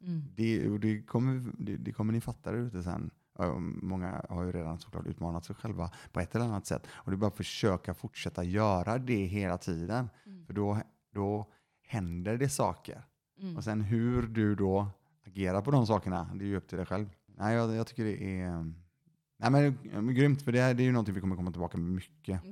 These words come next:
Speaker 1: Verkligen. Är det något
Speaker 2: Och jag anser, när du börjar jobba med dig själv,
Speaker 1: Mm.
Speaker 2: när du börjar jobba med dig själv,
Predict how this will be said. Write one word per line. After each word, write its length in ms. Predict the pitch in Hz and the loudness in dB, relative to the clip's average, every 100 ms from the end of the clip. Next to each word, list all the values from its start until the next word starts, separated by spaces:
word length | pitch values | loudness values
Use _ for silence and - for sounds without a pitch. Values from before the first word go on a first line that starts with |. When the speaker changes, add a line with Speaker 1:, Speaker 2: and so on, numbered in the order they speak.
| 165 | -10
Speaker 1:
Verkligen. 840 | 190 196 156 143 - - 143 165 160 165 | -2 -2 -2 -8 -16 -20 -14 -10 -10 -8
Är 80 | 170 | -2
det 60 | |
något 300 | 170 113 117 | 6 6 6
Speaker 2:
Och 60 | 110 | 6
jag 320 | 135 165 151 | 8 10 8
anser, 540 | 139 110 - 110 147 143 - _ _ _ - | 6 4 4 4 6 4 0 _ _ _ -2
när 360 | 120 160 196 | 4 8 8
du 160 | 151 120 | 8 6
börjar 260 | 107 104 | 6 4
jobba 280 | 107 117 95 | 6 4 4
med 140 | 98 107 | 2 2
dig 60 | |
själv, 440 | - 165 143 160 156 - _ 180 | 2 2 4 2 0 -6 _ -6
Speaker 1:
Mm. 240 | 180 254 - _ | -4 -4 -8 _
Speaker 2:
när 180 | - 120 | 2 2
du 80 | 117 | 2
börjar 480 | 110 135 113 113 131 | 0 2 4 4 6
jobba 360 | 156 143 98 | 6 4 4
med 160 | 95 98 | 2 2
dig 80 | 98 | 2
själv, 400 | 127 131 85 | 2 2 0